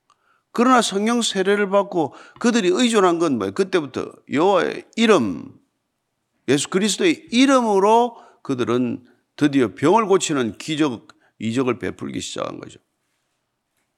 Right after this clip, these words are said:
그 이름을 믿는 믿음에서부터 능력, 그 이름에서부터 능력이 있다는 걸 우리가 믿고 살아가는 거 아닙니까?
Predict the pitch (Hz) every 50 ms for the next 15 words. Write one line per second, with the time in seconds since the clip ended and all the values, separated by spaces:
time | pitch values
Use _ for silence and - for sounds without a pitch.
0 | _ _ - - 190 202 214 247 269 285 302 277 262 254 226 170 151 160 185 202
1 | 220 247 262 240 233 220 226 247 226 247 226 214 208 190 170 196 180 208 185 208
2 | 202 175 151 156 208 214 208 190 160 131 107 - - 170 170 214 240 262 277 285
3 | 269 262 247 226 202 233 220 247 240 - 233 226 202 - - - - - _ _
4 | - 127 190 226 247 247 233 202 170 160 190 196 185 - 160 143 127 117 110 107
5 | 104 82 76 98 101 95 82 87 98 123 131 - - 98 - - - - - -
6 | - - - - - - - - - - - - - -